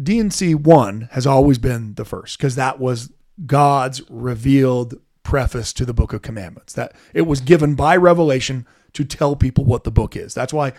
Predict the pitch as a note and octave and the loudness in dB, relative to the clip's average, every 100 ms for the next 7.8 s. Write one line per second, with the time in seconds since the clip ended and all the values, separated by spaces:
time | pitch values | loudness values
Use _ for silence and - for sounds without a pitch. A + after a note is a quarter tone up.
0 | _ _ - D#3 F3 D#3 D#3+ D3+ E3 E3+ | _ _ -2 0 2 6 4 6 4 4
1 | D3+ D3+ D3+ - G2+ - - C3 C#3+ C3+ | 4 4 2 -4 -16 -16 -2 2 4 4
2 | C#3+ C3+ C3+ - C#3 B2+ B2 A2+ A#2 A2+ | 0 -2 -6 -6 -4 -2 -4 -6 -8 -8
3 | B2 B2+ A#2 G#2 - D#2+ - F#2+ D#2+ - | -8 -10 -12 -14 -14 -14 -14 -14 -16 -20
4 | _ - _ - - - - - - A#2+ | _ -20 _ -18 -16 -14 -16 -20 -8 -6
5 | - D3 E3 E3+ D3+ C#3 - A2 G#2 - | 2 6 10 10 8 6 4 -6 -4 -6
6 | - _ B2+ C3+ C#3+ C3+ C3 B2+ A#2+ A#2+ | -6 _ -6 -4 -2 -6 -6 -8 -8 -8
7 | A#2 E2+ E2+ _ - - C#3+ C3 | -12 -14 -20 _ -20 -4 -4 -4